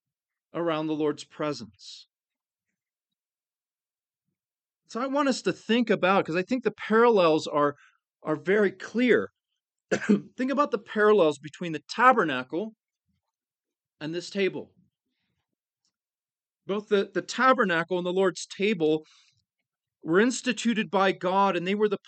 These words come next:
place where God met with his people. They were the place where God promised his gracious presence, where he would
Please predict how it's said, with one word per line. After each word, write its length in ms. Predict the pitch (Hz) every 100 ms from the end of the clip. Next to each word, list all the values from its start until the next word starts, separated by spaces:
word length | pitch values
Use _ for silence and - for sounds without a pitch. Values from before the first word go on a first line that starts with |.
| -
place 380 | 208 226 254 -
where 140 | 190 185
God 380 | 147 190 185 156
met 520 | 160 170 214 240 - - _ _ _ _ _ _ _ _
with 140 | 170 185
his 160 | 190
people. 460 | - 220 240 156 - _ _ _ _ _ _ _ _ _ _ _ _ _ _ _ _ _
They 60 | 175
were 80 |
the 80 | 240
place 640 | 214 - 226 254 254 - - _ _ _ _ _
where 140 | 175 190
God 320 | 151 214 220
promised 580 | - 220 233 254 247 -
his 160 | 196
gracious 880 | 135 156 175 220 233 - 240 - - _ _ _ _ _ -
presence, 520 | - 240 208 180 175
where 120 | 185
he 240 | 180 240
would 200 | 247 262